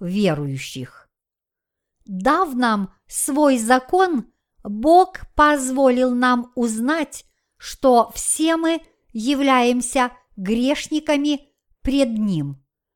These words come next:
поскольку – мы не смогли жить по Его слову. У нас, следовательно, есть две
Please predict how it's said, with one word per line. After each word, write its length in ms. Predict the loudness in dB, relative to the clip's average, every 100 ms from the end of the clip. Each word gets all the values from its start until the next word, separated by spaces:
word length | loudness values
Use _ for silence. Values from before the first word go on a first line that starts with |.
| _ _
поскольку – 920 | -2 0 -4 0 0 0 0 0 0 _ _
мы 280 | -2 0 2
не 160 | 0
смогли 800 | -2 -2 0 0 0 0 -2 -4 _ _
жить 600 | -8 -4 -2 -2 -4 -4
по 60 | 0
Его 360 | 0 0 -2 -2
слову. 720 | -4 -2 -2 -2 -10 -16 _ _ _ _ _ _ _
У 160 | 0 2
нас, 460 | 2 0 0 -2 -2 -10
следовательно, 1080 | -8 -4 0 0 0 -4 -4 -4 -2 -4 -6 _ _
есть 520 | -12 -2 0 0 -8 -12
две 540 | -8 -6 -2 0 0